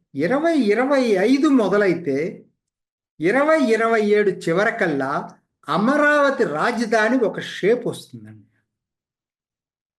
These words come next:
మరి నిజం చెప్పాలంటే, దానికోసం అందరూ ఎదురు చూస్తున్నారు. ఏ మాట కా మాట చెప్పాలా? ఇది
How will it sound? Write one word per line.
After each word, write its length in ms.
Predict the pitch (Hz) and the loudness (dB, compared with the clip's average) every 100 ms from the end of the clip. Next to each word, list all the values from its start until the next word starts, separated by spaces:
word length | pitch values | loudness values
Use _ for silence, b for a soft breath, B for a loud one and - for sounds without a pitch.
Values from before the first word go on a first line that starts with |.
| _ _ | _ _
మరి 560 | 156 175 190 139 131 - - _ _ _ | -2 2 2 0 -4 -12 -20 _ _ _
నిజం 320 | 139 180 285 285 | -4 0 2 0
చెప్పాలంటే, 480 | - 240 254 226 | -2 -2 -2 -2
దానికోసం 640 | 175 156 220 262 294 262 320 | -2 0 0 0 0 0 0
అందరూ 240 | 269 269 | 2 2
ఎదురు 300 | 254 269 262 | 2 0 0
చూస్తున్నారు. 580 | 247 - 208 120 - _ _ _ _ _ _ _ _ _ _ _ _ _ _ | -2 -4 -8 -10 -14 _ _ _ _ _ _ _ _ _ _ _ _ _ _
ఏ 200 | 131 233 | -2 0
మాట 300 | 285 269 262 | 2 2 0
కా 200 | 170 180 | -4 -4
మాట 320 | 160 147 - 123 | -4 -8 -10 -18
చెప్పాలా? 420 | - 113 110 120 _ _ _ _ _ _ _ | -18 -20 -20 -20 _ _ _ _ _ _ _
ఇది 600 | 156 180 262 151 147 160 | -4 0 2 0 -2 -8